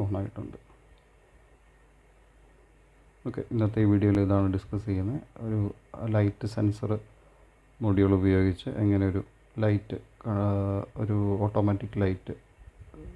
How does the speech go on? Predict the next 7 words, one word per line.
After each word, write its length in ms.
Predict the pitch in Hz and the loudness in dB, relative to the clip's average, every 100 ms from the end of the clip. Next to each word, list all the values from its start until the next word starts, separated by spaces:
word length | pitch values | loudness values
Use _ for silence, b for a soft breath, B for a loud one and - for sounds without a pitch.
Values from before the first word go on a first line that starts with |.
| - _ - | -20 _ -12
ൻ്റെ 100 | 110 104 | -8 -4
ഡെമോ, 200 | 107 101 98 - | -2 -2 -4 -2
അതാണ് 220 | 113 110 104 | 0 2 2
നമ്മളിന്ന് 320 | 101 98 98 95 | 2 2 0 -2
ഡിസ്കസ് 320 | - - 104 | -4 -6 -2
ചെയ്തത്. 240 | 98 95 143 - - _ _ _ _ _ - B B B - | 0 0 -4 -8 -20 _ _ _ _ _ -20 B B B -12
ഈ 40 | - | 0